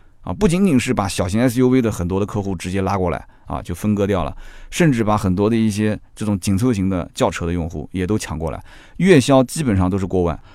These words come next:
因为我这次直播的时候，X R V的官方给了一个数据嘛，五年的销量六十五万，你可以算嘛，五连六十五，平均一年就是十三万辆嘛，就按他们的统计，就是三分钟卖一台车嘛，很嚣张啊。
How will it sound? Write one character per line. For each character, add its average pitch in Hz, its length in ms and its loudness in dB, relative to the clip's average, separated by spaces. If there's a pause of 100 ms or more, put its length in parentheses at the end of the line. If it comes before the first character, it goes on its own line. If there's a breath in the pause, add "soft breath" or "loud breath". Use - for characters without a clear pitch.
(180 soft breath)
因 190 160 4
为 190 80 4
我 151 140 6
这 160 160 0
次 135 100 -6
直 120 160 -4
播 151 160 4
的 151 80 2
时 98 140 -2
候 87 100 6
，X 127 300 0
R 123 120 4
V 120 140 2
的 107 140 2
官 117 180 0
方 117 160 2
给 90 140 -6
了 71 40 -6
一 87 60 -4
个 107 80 -2
数 117 160 -4
据 113 160 0
嘛， 85 180 -4
五 98 220 -2
年 98 240 2
的 135 140 4
销 107 180 0
量 98 260 -2 (220)
六 123 160 2
十 104 120 -2
五 76 160 -6
万， 78 140 -4 (280 soft breath)
你 95 100 -4
可 120 80 -2
以 113 60 0
算 104 240 -4
嘛， 87 100 -6
五 92 180 -6
连 98 160 -2
六 127 140 4
十 104 100 -4
五， 107 220 -4
平 101 160 2
均 120 100 6
一 117 140 2
年 95 160 0
就 110 80 -2
是 98 80 -2
十 92 160 -6
三 110 180 -2
万 110 140 0
辆 101 180 -2
嘛， 52 140 -10 (320 loud breath)
就 - 80 -6
按 139 100 4
他 135 200 6
们 139 100 4
的 120 60 4
统 87 200 2
计， 95 140 -2
就 101 80 0
是 92 80 0
三 123 180 0
分 135 120 4
钟 131 160 0
卖 127 160 0
一 101 40 -2
台 87 160 -2
车 117 160 -4
嘛， 113 160 -4 (120)
很 95 200 -2
嚣 120 220 2
张 117 180 2
啊。 87 160 -2